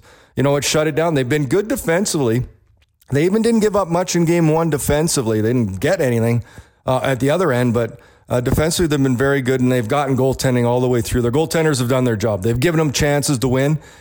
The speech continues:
and they got the goal support they needed in Game two.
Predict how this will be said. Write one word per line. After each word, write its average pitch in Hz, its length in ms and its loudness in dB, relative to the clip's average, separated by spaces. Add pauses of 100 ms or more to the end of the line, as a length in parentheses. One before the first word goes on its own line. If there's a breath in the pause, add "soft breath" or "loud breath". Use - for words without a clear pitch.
(140)
and 120 100 0
they 131 80 0
got 139 220 -2
the 135 80 -4
goal 131 220 0
support 131 420 -2
they 123 160 0
needed 120 300 0
in 113 80 2
Game 110 260 0
two. 98 320 -2